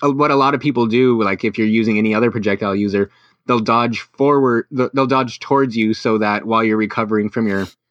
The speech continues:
projectile, they'll get, like, a free hit. But now if they try to do that with Corrin,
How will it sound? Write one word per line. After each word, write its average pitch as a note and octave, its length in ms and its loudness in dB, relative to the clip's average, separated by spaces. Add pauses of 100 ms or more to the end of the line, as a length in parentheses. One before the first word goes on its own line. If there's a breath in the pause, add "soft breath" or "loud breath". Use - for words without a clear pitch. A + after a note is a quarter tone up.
(300)
projectile, G#2 640 0
they'll G2 200 0
get, G2+ 140 -2
like, F#2 200 -4
a - 60 -8
free G2 240 -4
hit. A2 260 -2 (440 soft breath)
But A#2+ 120 -2
now C3 280 2
if B2+ 100 -2
they B2+ 80 0
try B2 180 -2
to B2 80 -2
do B2 140 2
that G#2 120 -2
with G2+ 140 -4
Corrin, B2 520 0